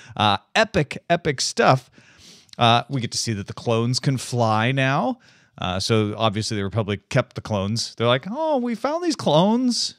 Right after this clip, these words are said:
Uh, we might as well keep 'em. You know, Mom, can we keep 'em?" Uh, everybody has a little round-headed robot like R two. We've got to know R two. Uh, it looks like Kenobi has one too, so, uh, but that <laughs> one doesn't stick around.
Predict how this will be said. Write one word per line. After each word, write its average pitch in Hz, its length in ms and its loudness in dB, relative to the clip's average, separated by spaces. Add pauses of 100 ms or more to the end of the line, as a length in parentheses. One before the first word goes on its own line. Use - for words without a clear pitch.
(380)
Uh, - 120 -14
we 381 140 0
might 392 120 0
as 359 80 0
well 381 120 2
keep 359 260 2
'em. 107 140 0 (420)
You 285 100 -8
know, 226 300 -2
Mom, 226 320 -2
can 190 140 -4
we 180 80 0
keep 208 220 -4
'em?" 226 120 -4 (460)
Uh, 139 260 4 (1120)
everybody 208 720 4
has 180 800 2 (100)
a 139 320 4
little 180 340 4
round-headed 156 1200 2
robot 131 560 8 (720)
like 120 200 2
R 131 200 2
two. 127 340 2
We've 104 180 0
got 131 200 2
to 143 60 -2
know 143 180 4
R 123 180 6
two. 117 400 2 (340)
Uh, 98 160 2
it 101 40 0
looks 120 180 -2
like 120 140 0
Kenobi 113 340 0
has 104 180 0
one 104 180 -2
too, 101 220 -4
so, 98 380 -2
uh, 98 280 -2
but - 160 -14
that 107 180 -2
<laughs> - 0 -
one 113 100 2
doesn't 95 200 -6
stick - 260 -12
around. 82 280 -10